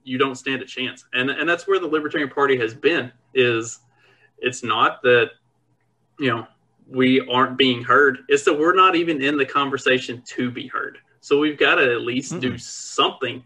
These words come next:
Speaker 1: that gets us in the conversation.
Speaker 2: Exactly. And it's another symptom of kind of where we're at as a society anyway,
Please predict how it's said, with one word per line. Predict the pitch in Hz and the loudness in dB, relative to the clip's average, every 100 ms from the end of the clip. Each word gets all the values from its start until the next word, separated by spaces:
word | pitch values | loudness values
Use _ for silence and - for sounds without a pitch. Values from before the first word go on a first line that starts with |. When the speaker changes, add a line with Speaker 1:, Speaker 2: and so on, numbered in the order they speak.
| - | -12
Speaker 1:
that | 123 123 | -8 -2
gets | 127 127 | -2 -2
us | 117 - - | -12 -14 -8
in | 131 139 | -2 0
the | 120 | -2
conversation. | - 120 120 - 113 - - _ _ - 381 _ _ _ _ _ _ _ _ _ _ _ _ - | -4 -6 -6 -10 -10 -10 -14 _ _ -16 -16 _ _ _ _ _ _ _ _ _ _ _ _ -6
Speaker 2:
Exactly. | 127 110 110 113 104 90 80 _ _ _ - | -4 -2 -2 -2 -2 -8 -8 _ _ _ -12
And | 117 113 110 104 98 _ _ _ _ - - - | -4 -4 -4 -8 -12 _ _ _ _ -20 -20 -8
it's | 139 - | -8 -4
another | 139 139 156 131 | -2 -2 -2 -4
symptom | - 156 147 123 | -8 -12 -10 -8
of | 110 104 90 | -4 -6 -8
kind | - 117 | -8 -8
of | 101 | -6
where | 107 107 | -6 -6
we're | 107 98 | -6 -6
at | 104 | -6
as | 101 92 | -8 -14
a | |
society | 92 90 - 101 92 87 95 | -16 -16 -10 -8 -8 -8 -8
anyway, | 107 95 82 76 | -8 -8 -10 -12